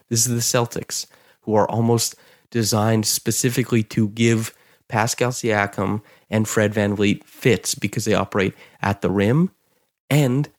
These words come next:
at the three-point line. When players don't operate in the middle, the Celtics, they feast. Their defense is really good at picking on those players. So the Raptors played with the hand that they,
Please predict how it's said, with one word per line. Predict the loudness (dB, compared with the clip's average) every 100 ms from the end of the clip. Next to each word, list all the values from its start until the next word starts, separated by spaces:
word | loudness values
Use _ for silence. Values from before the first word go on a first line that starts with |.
| -2
at | -2
the | -2
three-point | 0 0 0 -2 -2
line. | -4 -6 -8 _ _ _ _ _ -4
When | 0 0 -4 _ -2
players | 2 2
don't | 2 0
operate | 0 2 0
in | 2
the | 0
middle, | 2 2 0 -4
the | -6
Celtics, | -2 -2 0 -2 -2 -4
they | -2
feast. | 0 2 0 0 -4 -8 _ _ _ -2
Their | 0 2
defense | 0 0 0 0
is | 0
really | 0 2 2
good | 2
at | 0
picking | -2 0 0
on | 2
those | 0
players. | 0 -2 -2 -2 -6 -10
So | -4 -2 0 -2 _ _ _ _ _ _ _
the | -2
Raptors | 2 2 0 0 2 0 -4
played | 0 2 2
with | 0 -2
the | -2 -2
hand | 0 0 0 -4 -4
that | -4 -2
they, | 0 2 2 0